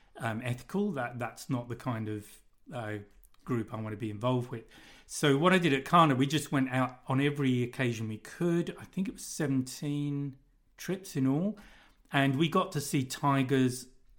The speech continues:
on just under half of those. And then of those sightings, there were probably only one or two that gave us really good photographs. The rest might be the tiger walking down a road or just sat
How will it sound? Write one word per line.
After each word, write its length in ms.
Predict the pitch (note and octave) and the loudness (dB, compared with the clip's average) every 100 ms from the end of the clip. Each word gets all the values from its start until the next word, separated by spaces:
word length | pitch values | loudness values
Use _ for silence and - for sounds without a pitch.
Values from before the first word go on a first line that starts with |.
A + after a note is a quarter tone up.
| - | -4
on 240 | C3 C3 | 0 0
just 300 | - D#3 - | -2 -4 -2
under 220 | C#3+ B2 | -2 0
half 440 | - - E3+ E3+ D#3+ | -2 0 2 2 0
of 140 | A#2+ | -4
those. 460 | A#2 A2 A2 A#2+ - - - - | -4 -6 -6 -12 -16 -20 -20 -10
And 100 | C#3 | 0
then 140 | C#3+ | 2
of 240 | D3+ E3+ E3+ | 4 2 4
those 240 | E3+ C#3 | 2 2
sightings, 1000 | - - E3+ F#3 F#3+ C#3+ A2+ A#2 A#2 - - - _ _ _ _ _ - - - | 0 2 4 4 2 -2 -4 -6 -10 -16 -18 -20 _ _ _ _ _ -20 -20 -2
there 200 | C#3+ C3+ | 2 4
were 80 | C3+ | 2
probably 340 | - F#3+ G3+ | 2 4 4
only 180 | E3+ D3 | 4 4
one 180 | C#3 C3+ | 4 4
or 100 | B2+ | 2
two 260 | - C#3+ | 2 -2
that 120 | B2 A#2+ | -2 -2
gave 180 | C3 | -2
us 140 | B2 B2+ | -2 -2
really 220 | C3+ B2+ | 0 0
good 160 | A#2+ - | -2 -4
photographs. 800 | C3+ B2+ B2+ A#2+ G#2 G#2+ - - - - - | 0 0 0 -2 -6 -8 -16 -20 -20 -20 -4
The 80 | C#3 | 2
rest 240 | D3 D3+ | 2 2
might 240 | C#3+ C3 B2 | 2 2 2
be 80 | |
the 120 | B2 A#2 | -2 -2
tiger 360 | - B2+ A#2+ | -2 -2 -2
walking 320 | A#2+ A#2+ - | 0 -2 -2
down 200 | A#2 A2 | -4 -4
a 40 | A2 | -4
road 540 | A#2+ B2+ B2+ B2 A#2+ - - _ - | 2 4 4 2 0 -6 -20 _ -16
or 240 | - A#2+ A2+ | -6 -6 -4
just 320 | A#2 A#2 - | -6 -8 -6
sat 240 | C3+ A#2+ | -4 -4